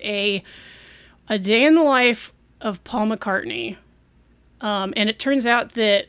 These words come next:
Paul is actually, like, kind of a boring guy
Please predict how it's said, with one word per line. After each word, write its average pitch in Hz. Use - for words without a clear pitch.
Paul 202
is 180
actually, 190
like, 180
kind 202
of 190
a 196
boring 202
guy 208